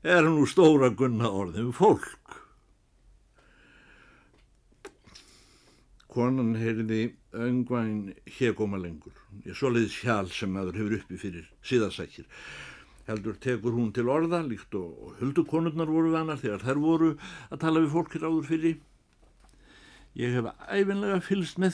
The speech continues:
þér, Guðrún litla, síðan þú varst telpa. Nú skal ég fara með vísu fyrir þig og þú skalt læra hana og hafa hana yfir ef þú skyldir einhvern tíma leggjast."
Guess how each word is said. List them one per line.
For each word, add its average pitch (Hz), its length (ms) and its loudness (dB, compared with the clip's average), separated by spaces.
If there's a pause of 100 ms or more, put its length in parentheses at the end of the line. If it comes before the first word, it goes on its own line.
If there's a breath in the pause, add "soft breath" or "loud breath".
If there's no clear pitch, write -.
þér, 139 480 4
Guðrún 123 400 4
litla, 98 240 -4
síðan 131 480 -4
þú 156 240 -8
varst - 240 -8
telpa. - 480 -12
Nú 135 320 -6
skal 120 320 -6
ég 151 160 -4 (140)
fara 107 180 -6
með 92 160 -6
vísu 165 400 -4
fyrir 156 240 -6
þig 151 200 -2 (340 loud breath)
og 117 100 -4
þú 143 160 -2
skalt 98 240 -10
læra 165 400 -4
hana 151 240 -8 (260 loud breath)
og 117 140 -6
hafa 113 220 -2
hana 107 100 -6
yfir 156 480 2 (240 loud breath)
ef - 80 -4
þú 131 160 -2
skyldir 117 360 -4 (120)
einhvern 113 400 -4
tíma 98 160 -6
leggjast." - 720 -8